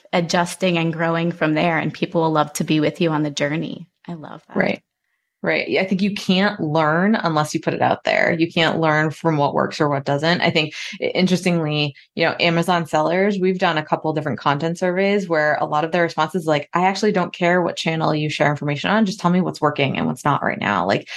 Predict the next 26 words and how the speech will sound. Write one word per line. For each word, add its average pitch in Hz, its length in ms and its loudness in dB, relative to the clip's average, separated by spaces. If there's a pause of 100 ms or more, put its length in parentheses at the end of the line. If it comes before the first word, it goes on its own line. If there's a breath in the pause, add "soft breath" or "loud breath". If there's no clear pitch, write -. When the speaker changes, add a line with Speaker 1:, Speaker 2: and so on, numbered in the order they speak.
(160 loud breath)
Speaker 2:
they 175 140 2
are 170 100 2
not 160 340 0
very 151 260 -2
discerning 151 600 2
on, 143 360 2 (260 loud breath)
um, 143 420 2
on 147 120 0
how 165 200 0
they 165 120 2
get 156 160 0
their 151 120 -2
content 143 600 0
or, 143 600 2 (260 soft breath)
or 151 240 2
how 151 280 2
polished 143 540 0
or, 143 340 4
or 147 80 2
fancy 151 460 0
it - 80 0
is, - 320 -2
right? 143 240 4
They 151 100 2
just 170 180 -2
wanna 147 400 4